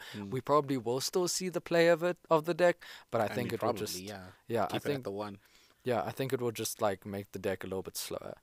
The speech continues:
Speaker 2: Um, then, uh, we have the one Blaster Ruler of the Inferno. I think this will come back because it's came, come back in O C G, so we have another Dragon Ruler coming back, which is the fire one. I think Thunder Dragon Colossus can come back to one to give Thunder Dragons a little bit of a boost.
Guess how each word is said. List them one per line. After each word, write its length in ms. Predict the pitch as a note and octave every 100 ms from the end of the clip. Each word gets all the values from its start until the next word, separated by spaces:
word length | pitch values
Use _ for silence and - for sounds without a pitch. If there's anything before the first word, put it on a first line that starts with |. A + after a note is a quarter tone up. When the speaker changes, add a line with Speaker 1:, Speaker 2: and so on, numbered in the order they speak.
| _ - - _ _
Speaker 2:
Um, 520 | C#3+ C3+ C3 C3 B2+ -
then, 500 | C3 C#3 C3 C3 B2 - -
uh, 240 | A#2+ A2+ A2
we 120 | A#2
have 380 | A2 A#2+ A#2+ A2+ -
the 200 | A#2 A2+
one 220 | A2+ B2
Blaster 400 | A2+ A#2+ C3+ E3
Ruler 260 | C#3 C#3 C3+
of 200 | B2+ A2
the 140 | A2+
Inferno. 600 | A#2+ A2 D3+ E3+ F3 F3 - - -
I 60 |
think 220 | G#2+ B2+ A#2+
this 160 | A#2+
will 80 | A#2
come 220 | G#2 G2+
back 300 | C#3 C3 - -
because 320 | - G#2+ F#2+
it's 160 | F#2
came, 280 | - G#2 G2+ -
come 160 | - F#2+
back 180 | E2 F#2
in 80 | -
O 120 | F3
C 160 | -
G, 240 | C#3+ D3 C#3+ - -
so 160 | C3
we 100 | A#2+
have 140 | A#2+ A2+
another 260 | A2 G#2+
Dragon 380 | G#2 G2 F#2+ G2
Ruler 280 | F#2+ F#2 F2
coming 300 | - F#2 F#2
back, 340 | G2+ A2 - - - -
which 160 | -
is 80 | F#2+
the 80 | G#2
fire 280 | - C3+ C3+
one. 300 | C3 C3 C3 - - - _ _ _
I 320 | D3+ D3+ D3 D3
think 280 | D#3+ D#3 -
Thunder 300 | F3+ F#3+ F#3+
Dragon 360 | D3 C#3+ D#3
Colossus 480 | - C3+ C3 - A2+
can 140 | - A2
come 200 | G#2+ G2
back 160 | F2+
to 100 | -
one 300 | E2+ E2 A#2 C#3
to 80 | G2+
give 200 | G2+ -
Thunder 260 | G2 F#2+
Dragons 380 | F#2 E2+ F#2+ F#2
a 60 | E2+
little 200 | F#2 F2
bit 140 | F#2+
of 80 | F2+
a 60 | F2+
boost. 380 | - - -